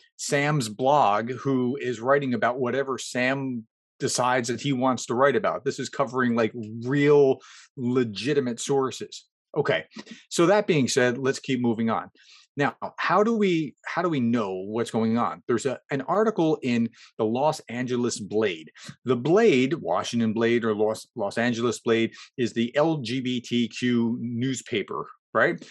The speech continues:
So it's the Los Angeles Blade is Southern California's L G B T Q news source. And there was an article posted about a month ago, uh, "Ukrainian president's queer parody riles American evangelicals."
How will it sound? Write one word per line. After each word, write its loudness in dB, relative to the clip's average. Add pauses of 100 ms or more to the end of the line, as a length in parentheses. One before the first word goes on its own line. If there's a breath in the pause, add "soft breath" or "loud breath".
(140 loud breath)
So 2
it's -2
the -6
Los 2
Angeles -2
Blade 2
is -2
Southern 0
California's -2 (240 loud breath)
L 0
G -6
B -2
T -6 (100)
Q -2
news 0
source. -4
And -4
there 2
was 0
an -4
article 2 (400 loud breath)
posted 4
about 2
a -2
month -2
ago, 0 (300 loud breath)
uh, 4
"Ukrainian -4
president's -2
queer 0
parody 0
riles 2
American -2
evangelicals." -2